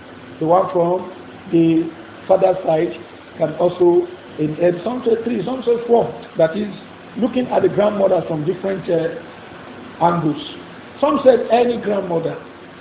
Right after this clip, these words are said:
But what most scholars are upon, Wallahu Alam,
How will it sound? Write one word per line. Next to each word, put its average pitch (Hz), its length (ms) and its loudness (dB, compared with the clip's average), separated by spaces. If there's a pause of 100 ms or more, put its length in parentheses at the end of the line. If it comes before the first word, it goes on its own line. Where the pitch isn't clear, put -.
(380)
But 202 80 4
what 277 260 6
most 247 180 -6
scholars 208 300 -2
are 185 220 -6
upon, 208 380 0 (140)
Wallahu 165 440 0
Alam, 220 240 -2